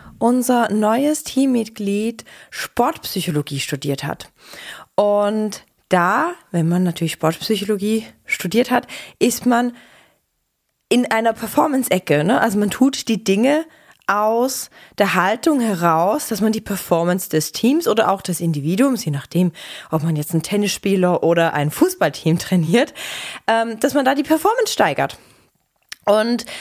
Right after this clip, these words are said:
wir haben ein großes Büro und manchmal, ähm,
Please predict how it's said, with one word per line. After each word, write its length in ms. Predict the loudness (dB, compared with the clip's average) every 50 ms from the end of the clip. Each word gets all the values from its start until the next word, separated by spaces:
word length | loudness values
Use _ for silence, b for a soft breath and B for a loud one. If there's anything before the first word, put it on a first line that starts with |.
| B B _
wir 120 | 0 2
haben 240 | 2 0 0 0 -2
ein 140 | -2 -2 -2
großes 320 | 0 0 0 0 -2 -6
Büro 460 | -2 -4 0 2 4 4 4 4 2
und 420 | 0 0 0 0 0 -2 -4 -2 0
manchmal, 560 | 0 0 0 0 0 2 2 2 2 2 2 0
ähm, 400 | 0 0 2 0 0 0 -2